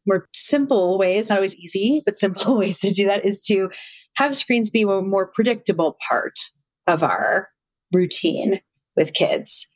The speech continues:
That doesn't mean they're available all the time. It doesn't mean they're available every day. It doesn't mean they're available when our kids want them to be, but we dictate when most things happen in our <laughs> kids' lives. You know, we dictate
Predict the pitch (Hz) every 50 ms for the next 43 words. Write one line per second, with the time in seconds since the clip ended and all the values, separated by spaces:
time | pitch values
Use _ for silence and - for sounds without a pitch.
0 | _ - - - - - 175 220 220 233 247 240 247 247 226 240 233 240 254 262
1 | 254 254 269 285 - - 370 349 233 160 156 - 196 196 220 226 240 240 247 240
2 | 233 240 240 240 233 233 226 240 233 233 220 254 254 226 226 208 208 214 208 202
3 | 196 226 233 220 233 226 233 233 233 226 226 214 220 214 214 214 214 208 208 214
4 | 208 208 202 - - 202 - - - - - - 202 233 381 370 339 339 - 269
5 | 214 196 185 170 170 185 247 302 320 - _ _ - - - - _ _ _ -
6 | 240 226 220 214 214 - _ _ - 233 349 453 427 254 226 214 - - 233 208
7 | 196 196 180 185 180 165 143 160 185 - - 254 262 254 - 269 247 262 277 277
8 | 277 294 294 294 294 294 - - 330 330 - - 254 269 269 269 285 294 - -
9 | - - 311 240 214 202 233 262 226 214 208 208 208 - 233 202 190 185